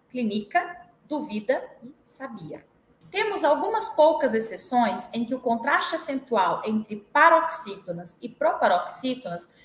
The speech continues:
não ocorre entre verbo e substantivo. Uma destas exceções é o par de palavras secretaria e secretária.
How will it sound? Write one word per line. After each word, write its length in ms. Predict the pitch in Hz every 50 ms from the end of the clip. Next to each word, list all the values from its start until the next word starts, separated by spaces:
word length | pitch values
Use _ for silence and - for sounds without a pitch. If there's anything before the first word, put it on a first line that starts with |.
| - _ _ _
não 220 | 226 262 294 320
ocorre 420 | 311 311 311 - 254 247 254 262
entre 220 | 262 262 - - 262
verbo 420 | 226 214 233 220 226 233 233 226
e 60 | 262
substantivo. 920 | 254 - 240 214 247 - - 285 294 277 - - 208 175 170 170 165 165 _ _ _ _ _ _ _ _ _ _ _ _ _ _ _
Uma 240 | - 269 330 330 330
destas 600 | - 262 240 247 240 - - 202 175 175 - -
exceções 680 | - - - - - - - - 247 233 208 - - - -
é 80 | 214
o 120 | 220 220 220
par 280 | - 247 240 254 254
de 100 | 240 - - -
palavras 680 | 269 254 240 214 190 180 170 269 - 170 165 - - - - _ _ _
secretaria 1400 | _ - - - - - - 214 202 202 196 190 185 185 - 220 214 214 208 214 214 226 254 294 370 - - -
e 240 | - 285 339 349 - - _
secretária. 800 | - - - - 302 311 311 349 349 - 302 - - - -